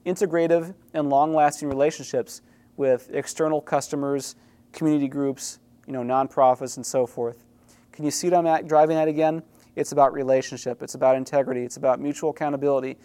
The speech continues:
It's about a business not giving a pat answer to a concerned,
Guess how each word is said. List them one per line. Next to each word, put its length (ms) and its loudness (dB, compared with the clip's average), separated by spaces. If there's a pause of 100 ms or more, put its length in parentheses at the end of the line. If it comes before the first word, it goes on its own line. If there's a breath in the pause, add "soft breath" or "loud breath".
(440 soft breath)
It's 100 -8
about 160 6
a 40 2
business 440 0
not 240 2
giving 220 -2
a 60 -4
pat 280 2
answer 400 -4
to 280 -4
a 40 -4
concerned, 580 -4